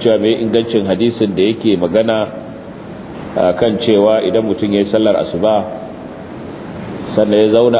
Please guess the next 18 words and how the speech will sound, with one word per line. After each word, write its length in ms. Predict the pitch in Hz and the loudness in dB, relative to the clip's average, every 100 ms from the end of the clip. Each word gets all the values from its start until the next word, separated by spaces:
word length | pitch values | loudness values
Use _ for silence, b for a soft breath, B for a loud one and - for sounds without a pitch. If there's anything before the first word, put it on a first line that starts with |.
| 85 | 2
a 40 | |
inda 220 | 95 117 101 | 0 0 0
yake 260 | 104 98 | 0 2
har 160 | 92 101 | 2 4
rana 300 | 107 107 107 | 4 2 0
ta 100 | 101 | -2
fito, 280 | 98 107 101 | -4 -2 -2
kuma 220 | 104 107 | 0 0
sannan 320 | - 110 101 101 | 2 0 2 2
ya 140 | 101 | 2
kuma 320 | 101 113 104 | 0 0 2
yin 300 | 98 104 95 98 | 4 2 2 2
wasu 220 | 104 - 110 | 0 0 0
salloli, 480 | 113 113 113 117 147 - - - - - - - - - - - - | 2 4 4 2 0 -4 -8 -10 -10 -10 -10 -10 -8 -6 -6 -6 -2
wato 220 | - 82 92 | 0 2 4
ya 80 | 107 | 4
yi 100 | 107 | 4
raka'a 320 | 110 123 98 | 4 4 2